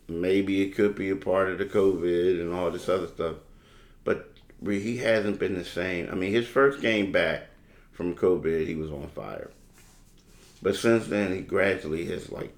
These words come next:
declined. So I don't know what it is, but they gotta get the old stuff back. They do. They do.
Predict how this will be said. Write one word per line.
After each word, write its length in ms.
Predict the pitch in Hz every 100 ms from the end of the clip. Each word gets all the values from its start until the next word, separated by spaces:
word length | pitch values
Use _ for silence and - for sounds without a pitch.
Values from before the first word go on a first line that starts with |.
| -
declined. 480 | 82 - 64 62 50 - - - - - - - - - - _ - - - -
So 160 | - -
I 40 |
don't 140 | 92 104
know 120 | 98
what 120 | 101
it 60 | 101
is, 220 | 104 90
but 160 | - 90
they 100 | 92
gotta 220 | 90 85
get 180 | - -
the 160 | 82
old 200 | 85 71
stuff 300 | - 69 -
back. 280 | - 65 - - - - - - - - - -
They 160 | - -
do. 180 | - - - - - - - - -
They 80 | 92
do. 220 | 85